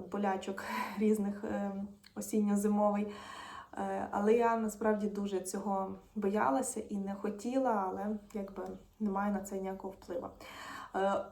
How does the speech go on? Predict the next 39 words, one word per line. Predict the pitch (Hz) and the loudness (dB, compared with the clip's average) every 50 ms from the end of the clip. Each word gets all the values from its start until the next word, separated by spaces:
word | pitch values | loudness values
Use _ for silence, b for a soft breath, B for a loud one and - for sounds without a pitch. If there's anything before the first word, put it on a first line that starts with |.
| - | 6
образливо | - - 277 247 220 269 269 269 311 339 339 349 330 320 269 262 240 | 8 10 10 10 12 12 12 12 12 12 12 10 8 8 6 6 4
те, | 240 - 247 240 262 311 | 4 4 4 6 6 4
що | 311 - - 233 | 2 0 -2 0
захворів | 220 226 214 - 226 226 226 269 269 269 - | 0 0 0 2 0 2 4 4 2 2 2
Устим, | 285 277 269 - - - 214 190 180 185 190 | 2 0 0 -2 -2 -2 0 0 0 -2 -4
який | 190 190 - - 214 208 208 | -6 -6 -4 -2 -2 -2 0
сидить | - - 233 311 320 - | 2 6 10 12 12 12
вдома, | 285 233 220 277 262 233 233 226 220 220 214 214 | 12 10 10 12 12 12 12 10 8 6 6 6
який | 214 208 - 208 | 4 0 -2 -2
не | 202 202 208 226 | 0 2 2 2
контактує | 240 - 277 269 262 262 262 262 - - 254 247 240 240 233 220 220 220 | 2 2 0 0 0 0 -2 -4 -4 -6 -6 -2 0 2 4 4 4 4
з | 208 202 214 208 208 208 | 4 2 2 2 2 -2
чужими | 208 - 214 208 208 214 208 208 202 | -2 -2 -2 0 2 2 2 2 2
людьми. | 190 190 190 - 202 196 202 220 254 294 330 - B B B B B B B B 196 | 0 0 -2 -2 -4 -4 -2 0 0 0 0 -2 B B B B B B B B 0
Е, | 196 196 196 202 | 2 2 2 0
швидше | - - 233 240 240 - 226 | 2 4 4 6 6 4 2
могла | 220 220 220 214 | 2 2 2 2
сподіватися, | 214 - - 208 208 214 220 226 220 - 220 | 2 2 2 2 4 4 4 4 2 0 -2
що | 208 - 214 | -2 -2 -2
захворіє | 202 208 208 - 220 208 220 214 208 | -2 -2 -2 -2 -2 0 2 2 2
або | 196 196 196 | 2 0 -2
Дем'ян, | 190 208 202 208 202 202 202 | -2 0 2 2 4 2 2
або | 196 190 190 190 | 0 0 -2 -2
Захар, | 208 208 - - 269 294 | -4 -2 2 4 4 6
які | 294 285 - - | 4 4 0 -2
ходять | - 285 254 233 240 220 226 | -2 0 0 0 0 0 -2
в | - | -6
школу | - - - 226 226 226 214 | -6 -2 0 0 2 2 0
і | 214 | 0
в | 208 | 0
садочок, | - 220 214 214 214 214 214 - 220 214 - - | -2 -4 -2 0 0 0 0 -2 -4 -6 -4 0
і | 220 | 2
можуть | 220 220 214 214 214 214 202 208 | 4 4 4 4 2 2 0 -2
звідти | 208 208 208 - - 208 | -2 -4 -4 -4 -6 -6
щось | - - - 208 208 | -6 -4 -6 -6 -4
принести. | - - 214 208 208 208 208 208 208 - - 214 B B B B B B B B B B B | -4 -4 -4 -2 0 0 0 -2 -4 -6 -10 -12 B B B B B B B B B B B
Але | - 190 190 220 262 | -4 0 2 2 2
ні. | 285 262 214 180 180 175 175 - B B B B B - | 2 2 0 0 -2 -4 -6 -10 B B B B B -4
Е, | 196 196 196 196 196 190 185 | -2 0 2 2 2 2 0